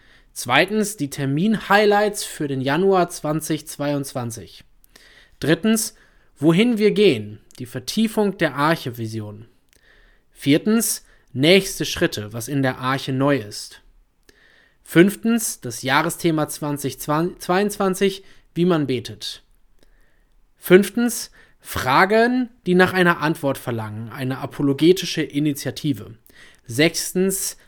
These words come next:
Alpha zwanzig zweiundzwanzig, wir brauchen noch Mitarbeitende. Und siebtens, Gott erlebt in der Arche ein Zeugnis. Und ganz zum Schluss achtens, Neues vom Neubau.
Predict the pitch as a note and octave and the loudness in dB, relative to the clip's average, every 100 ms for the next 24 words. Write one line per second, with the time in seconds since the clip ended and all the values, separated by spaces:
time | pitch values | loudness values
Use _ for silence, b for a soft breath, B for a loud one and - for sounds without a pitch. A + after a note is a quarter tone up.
0 | b A#2 C#3+ E3 E3+ E3 - C3+ D#3 D#3+ | b -2 -2 2 0 0 -4 -2 -2 -2
1 | D3+ - D3 C3+ C3+ C#3+ D3+ E3 G3+ C#3+ | -4 -4 -4 -4 -4 -2 -2 -2 -2 -4
2 | A#2 A2 C3+ C#3+ C3+ A#2+ B2 C#3+ D#3+ D#3 | -6 -6 -6 -4 -6 -6 -6 -4 -2 0
3 | E3 E3+ F3+ G3 G3 b b b b b | 0 0 2 0 -2 b b b b b
4 | b _ _ B2+ A#2+ E3+ G3 A3 A3 A3 | b _ _ -6 0 0 0 0 2 2
5 | - - b b - F3 G3+ - E3 D#3 | -4 -8 b b 2 2 4 2 4 6
6 | F3 E3+ D3+ C3+ B2 C#3 - C3+ C3 B2+ | 4 4 0 0 -2 -6 -6 -6 -6 -2
7 | D3+ D#3 F#3 F#3 - - _ A#2 A#2 C3 | -2 0 0 0 -6 -10 _ -16 -6 -6
8 | C#3 - C3+ D#3+ C#3+ - D3 - - D#3 | -4 -6 -4 -2 -4 0 -2 -2 -4 -4
9 | D3 - b b b b - A#2+ C#3+ D3+ | -4 -14 b b b b -4 2 2 2
10 | D3+ - B2+ A#2+ A#2+ A2 G2+ G#2+ | -2 -4 -2 0 0 -2 -6 -14